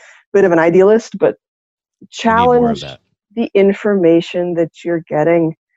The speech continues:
Speaker 1: Don't be complacent because it's very easy to circumvent the system sometimes. And you're the one who's gonna get hurt, unfortunately. Um, and I know that puts an added burden on consumers, but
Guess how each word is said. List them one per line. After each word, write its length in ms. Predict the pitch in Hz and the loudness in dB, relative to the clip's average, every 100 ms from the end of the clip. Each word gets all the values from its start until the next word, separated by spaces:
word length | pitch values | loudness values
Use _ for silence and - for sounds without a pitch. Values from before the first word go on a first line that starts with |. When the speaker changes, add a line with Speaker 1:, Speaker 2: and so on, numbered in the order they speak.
| _ _ _ | _ _ _
Speaker 1:
Don't 200 | 165 165 | -2 -2
be 100 | - | -2
complacent 760 | 190 202 196 175 175 - 175 - | -2 -4 -4 -2 -2 -2 -4 -4
because 340 | - 160 185 175 | -10 -6 -4 -2
it's 180 | 165 - | -4 -4
very 220 | 160 175 | -2 -2
easy 260 | - 185 196 | -4 -2 -2
to 80 | 185 | -2
circumvent 480 | 180 - 165 165 | -6 -10 -6 -6
the 60 | 165 | -6
system 320 | 196 247 277 247 | -8 -8 -8 -8
sometimes. 540 | 180 165 160 156 156 | -8 -8 -8 -8 -6
And 160 | 170 160 - - - _ _ - | -6 -6 -12 -20 -20 _ _ -6
you're 240 | 170 208 | 2 2
the 80 | 208 | 4
one 120 | 202 | 2
who's 140 | 196 | 2
gonna 160 | 185 180 | 0 0
get 140 | 165 | 0
hurt, 240 | - 220 220 | 0 -2 -2
unfortunately. 840 | 170 - 175 - 165 143 156 151 - - | -4 -4 -4 -4 -8 -6 -4 -4 -8 -10
Um, 320 | 160 160 160 160 _ | -6 -4 -6 -10 _
and 160 | 180 - - | -4 -4 -2
I 100 | 208 | 0
know 200 | 254 277 | 2 2
that 200 | 262 - | 0 -2
puts 200 | 254 233 | -6 -4
an 80 | |
added 300 | 185 196 170 - | -2 -2 -2 -2
burden 260 | 196 226 | 0 0
on 80 | 180 | 0
consumers, 500 | - 165 262 240 185 | -6 -10 -4 -2 -2
but 120 | 170 | -4